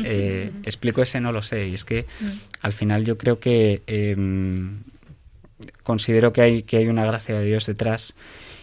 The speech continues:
Speaker 1: y que, que no es tanto un, un logro y un, y un mérito mío por el que me tengan que dar algún tipo de premio, ni muchísimo menos, ¿no? Eh,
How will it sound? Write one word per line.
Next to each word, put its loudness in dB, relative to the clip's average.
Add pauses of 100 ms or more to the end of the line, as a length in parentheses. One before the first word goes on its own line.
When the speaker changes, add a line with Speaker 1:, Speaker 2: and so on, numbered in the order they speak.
(120)
Speaker 1:
y 0
que, 4
que 0
no 4
es -2
tanto -4
un, 0
un 2
logro 4
y -4
un, 0
y -6
un 0
mérito -2
mío 0
por -4
el -6
que -6
me -6
tengan -8
que -8
dar -6
algún -8
tipo -12
de -8
premio, -10
ni -10
muchísimo -8
menos, -6
¿no? -12 (580)
Eh, 2